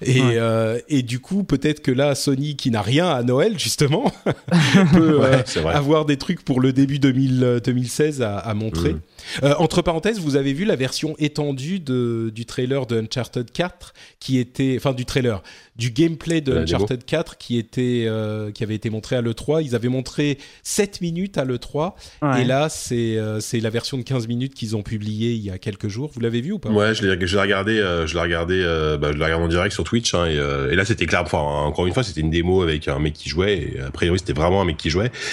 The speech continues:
Speaker 3: Et ouais, c'était super. Enfin, moi, moi, je suis, je suis de toute façon, je suis comme toi, Patrick. Je, je suis absolument fan de la série et, euh, et j'ai super hâte. Et, euh, c'est vrai que c'est cool parce que là, on a vu vraiment la suite de ce qui se passe après. Donc, euh, quand, quand il est suspendu au filin et qu'il se crache contre une sorte de, de, de panneau en bois là.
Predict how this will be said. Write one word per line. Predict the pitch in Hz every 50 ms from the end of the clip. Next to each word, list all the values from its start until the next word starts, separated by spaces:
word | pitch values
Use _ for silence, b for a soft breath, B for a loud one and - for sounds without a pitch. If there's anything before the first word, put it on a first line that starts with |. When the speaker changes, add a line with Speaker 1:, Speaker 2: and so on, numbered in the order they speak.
| 139 147 -
Speaker 3:
Et | - 104
ouais, | 117 135 143
c'était | - - 78 -
super. | 85 - 98 85 107 82
Enfin, | - 101 85 78
moi, | 78 87 90 87
moi, | 80 80 82
je | 80
suis, | - - - 71 69 69
je | 65
suis | - - -
de |
toute | - -
façon, | - 82 76 - -
je | 82
suis | 85 76
comme | - 80 78
toi, | - 90
Patrick. | 85 76 92 90 80
Je, | 76 73 71 69
je | 69
suis | - - - 71 67
absolument | - - - 95 87 85 82
fan | 78 - 113 104 98
de | 90
la | 80
série | 73 - - 87 82 95 101 98
et, | 82 76 73
euh, | 69 67 65 69 69 B B B B B B B
et | 67
j'ai | 69 69
super | 71 - - - - 95 82
hâte. | 107 123 - -
Et, | 95 98 98
euh, | 90 82
c'est | - 107
vrai | 117 131
que | -
c'est | -
cool | - - 165 143
parce | 117 95 -
que | 110
là, | 113 120
on | 110 104
a | 98 95
vu | 90 101 110
vraiment | 107 92 92 92 104 117
la | 107 101
suite | - - 143 139 135 - -
de | 85 85
ce | -
qui | - - 90
se | -
passe | - 104 101 -
après. | 92 78 - 110 104 98
Donc, | 90 82 80 -
euh, | 85 78
quand, | - -
quand | - - 85 - -
il | 85
est | 80
suspendu | - - 78 - - 87 85
au | 82
filin | - - 90 87 98 98 95 B B B B B B -
et | 69
qu'il | - - 78
se | - - 82 73 69 73
crache | 78 - 101 90 -
contre | - 90 78 - -
une | 80 76
sorte | 76 - 78 76
de, | 76 78 73 73
de, | 73 71
de | 69 69 67 69 69 -
panneau | 87 85 87 80
en | 78 78
bois | 78 90 107 120
là. | 107 101 -